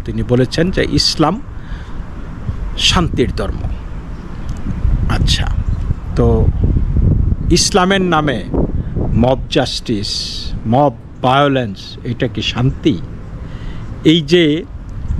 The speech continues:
এই প্রবীর চৌধুরীকে ধরার জন্য,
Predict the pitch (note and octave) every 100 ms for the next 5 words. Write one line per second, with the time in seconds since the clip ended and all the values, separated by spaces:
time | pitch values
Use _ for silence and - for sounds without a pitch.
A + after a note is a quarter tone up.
0 | - - - - B2+ B2+ A#2 - D#3 F#3
1 | E3+ F#3 D#3+ D3+ D3+ D3 D#3 C#3 C3 B2
2 | - - - - - - - - - -
3 | - - - - - - - - D3 F3
4 | F3 A#2+ C3+ G2+ F#2+